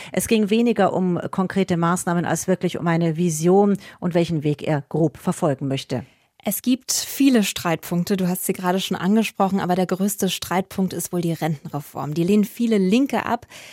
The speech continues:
Speaker 2: Sie ist aber eins der Kernprojekte des französischen Präsidenten Emmanuel Macron.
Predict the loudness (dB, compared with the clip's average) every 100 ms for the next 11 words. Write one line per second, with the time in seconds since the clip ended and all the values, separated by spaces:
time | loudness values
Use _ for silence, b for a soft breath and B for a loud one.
0 | B B -2 0 -2 -2 0 2 0 -4
1 | -4 -4 -2 -4 -2 -4 -4 -6 -6 -4
2 | -6 -4 -6 -6 -4 -4 -4 -4 -4 -2
3 | -2 -2 -2 -2 -2 -2 -2 -4 -8 -6
4 | -4 -4